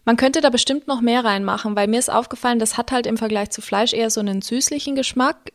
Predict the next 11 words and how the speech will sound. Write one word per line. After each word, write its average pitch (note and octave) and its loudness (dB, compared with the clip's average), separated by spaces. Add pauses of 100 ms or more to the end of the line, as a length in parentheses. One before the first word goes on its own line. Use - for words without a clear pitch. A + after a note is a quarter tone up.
denk A#3+ 0
ich - -6
mir. C#4+ -4 (640)
Ähm, A3+ 4
vielleicht A3+ 2
könnte B3+ 2
man A3+ 2
das A3 0
noch A3 0
ein G#3+ -2
bisschen G#3+ -2